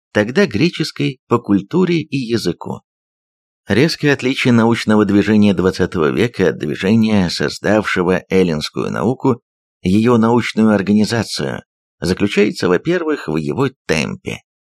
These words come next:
Во-вторых, в площади, им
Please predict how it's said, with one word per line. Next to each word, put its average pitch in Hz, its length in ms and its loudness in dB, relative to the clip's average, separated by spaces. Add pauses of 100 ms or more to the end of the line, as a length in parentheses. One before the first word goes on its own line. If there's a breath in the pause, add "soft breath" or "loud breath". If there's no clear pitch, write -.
(240)
Во-вторых, 92 680 -2 (120)
в - 200 -20
площади, - 760 -2 (400)
им 107 320 2